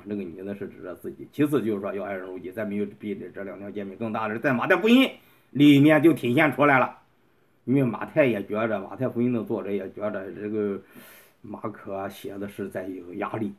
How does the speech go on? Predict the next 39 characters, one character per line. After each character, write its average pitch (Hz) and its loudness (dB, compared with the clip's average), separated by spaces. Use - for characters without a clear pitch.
哎， 92 -18
因 101 -8
为 98 -8
有 95 -12
人 110 -4
硬 180 8
要 110 2
他 - -12
把 - -10
这 101 -6
些 95 -4
东 101 -6
西 95 -6
塞 120 0
进 98 -4
去， - -18
所 110 -4
以 123 2
我 90 -6
们， 117 -2
嗯， 160 0
读 220 8
这 233 6
段 226 8
经 220 8
文， 208 10
你 208 8
可 202 6
以 226 10
按 175 6
原 185 6
文 170 6
去 147 4
读， 127 6
也 120 6
可 139 4
以 143 10
说 135 4
把 135 2